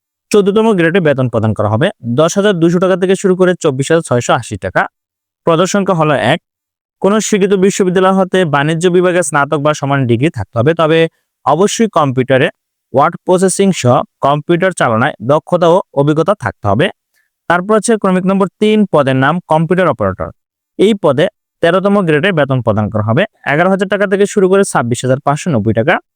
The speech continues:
পদের সংখ্যা হলো তিনটি। কোনো স্বীকৃত বিশ্ববিদ্যালয় হতে বিজ্ঞান বিভাগে স্নাতক সম্মান বা সমমানের ডিগ্রি থাকতে হবে, তবে অবশ্যই কম্পিউটার ব্যবহার দক্ষতা জানা থাকতে হবে। তারপর আছে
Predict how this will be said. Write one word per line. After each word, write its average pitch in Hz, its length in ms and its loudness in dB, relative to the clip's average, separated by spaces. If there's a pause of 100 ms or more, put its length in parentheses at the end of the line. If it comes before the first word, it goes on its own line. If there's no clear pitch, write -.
(360)
পদের 160 260 0
সংখ্যা 202 260 0
হলো 180 120 2 (100)
তিনটি। 170 320 2 (560)
কোনো 214 120 2 (100)
স্বীকৃত 208 260 2 (120)
বিশ্ববিদ্যালয় 196 500 0
হতে 190 180 0 (180)
বিজ্ঞান 160 300 0
বিভাগে 180 320 2
স্নাতক 156 380 -2 (140)
সম্মান 151 300 0 (100)
বা 143 80 2 (460)
সমমানের 180 480 -2
ডিগ্রি 123 240 0
থাকতে 110 200 -8
হবে, 139 220 2
তবে 165 200 2
অবশ্যই 180 360 0
কম্পিউটার 139 400 0
ব্যবহার 135 260 2
দক্ষতা 120 340 -4
জানা 104 220 -2
থাকতে 92 220 -8
হবে। 156 140 0 (580)
তারপর 175 260 0
আছে 226 120 -2